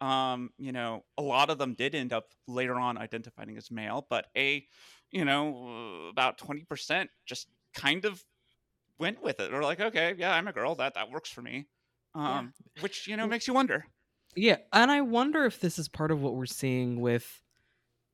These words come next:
Speaker 3: the youths, where,
Speaker 2: <laughs>
Speaker 3: you know, there keep being these reports of, like, more and more kids identifying as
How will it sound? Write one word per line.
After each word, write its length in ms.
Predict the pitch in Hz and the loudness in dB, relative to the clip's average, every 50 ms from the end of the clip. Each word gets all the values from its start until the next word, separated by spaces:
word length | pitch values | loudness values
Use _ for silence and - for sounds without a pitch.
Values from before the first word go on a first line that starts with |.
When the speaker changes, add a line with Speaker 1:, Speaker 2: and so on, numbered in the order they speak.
| _ _ _ | _ _ _
Speaker 3:
the 180 | - 135 139 139 | -6 -4 -2 -2
youths, 840 | 139 135 139 156 165 156 135 120 113 107 104 110 113 - - - | -2 0 0 0 2 0 0 -2 -4 -6 -6 -8 -10 -8 -8 -8
where, 380 | 131 139 156 165 160 156 143 - - - - | -2 0 2 2 4 2 0 -2 -8 -18 -18
Speaker 2:
<laughs> 80 | - - | -16 -16
Speaker 3:
you 380 | 185 175 165 170 190 190 214 208 | -16 -16 -16 -12 -6 -2 -2 0
know, 120 | 160 135 | 0 0
there 160 | 135 147 160 | 0 0 -2
keep 280 | 156 - - 208 156 160 | -2 -4 -6 -4 0 4
being 240 | 175 170 165 160 147 | 4 4 4 4 2
these 200 | 139 139 - 139 | 0 0 0 -2
reports 380 | 127 - - 147 139 127 - | -6 -4 -4 -4 -4 -4 -4
of, 120 | 131 117 123 | -6 -2 0
like, 340 | 123 117 110 107 - - | 2 2 0 0 -4 -8
more 380 | - 160 214 247 233 196 156 139 | -2 2 4 6 6 8 6 6
and 120 | 127 127 131 | 4 2 0
more 240 | 143 175 180 185 180 | -2 0 -2 -2 -4
kids 440 | - - 202 196 165 139 120 113 | -4 -2 0 2 2 0 0 0
identifying 880 | 117 113 117 120 147 147 143 143 139 - - 143 139 139 139 139 135 139 | 0 0 0 2 0 0 0 0 -4 -2 2 2 4 4 4 2 2 4
as 380 | 143 143 139 139 131 - - | 4 4 4 2 0 -4 -10